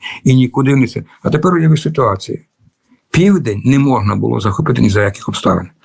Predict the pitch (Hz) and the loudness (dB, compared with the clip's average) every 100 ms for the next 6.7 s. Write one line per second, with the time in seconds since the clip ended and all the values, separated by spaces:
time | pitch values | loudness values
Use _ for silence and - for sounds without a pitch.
0 | - - 113 117 117 110 104 107 104 95 | -20 -4 0 2 2 2 0 0 0 0
1 | 104 117 156 156 156 _ _ _ _ _ | 0 2 4 4 2 _ _ _ _ _
2 | _ _ _ - - 107 110 110 110 - | _ _ _ -8 -2 0 2 2 0 0
3 | 110 107 101 101 98 - 151 156 _ _ | -2 0 0 0 -2 2 2 0 _ _
4 | _ _ _ - - - 104 117 113 113 | _ _ _ -18 -10 -2 2 2 2 0
5 | 117 120 135 131 131 131 98 139 135 123 | 2 2 2 2 4 2 2 -2 0 0
6 | 127 135 147 185 160 151 | 0 0 2 0 -2 -8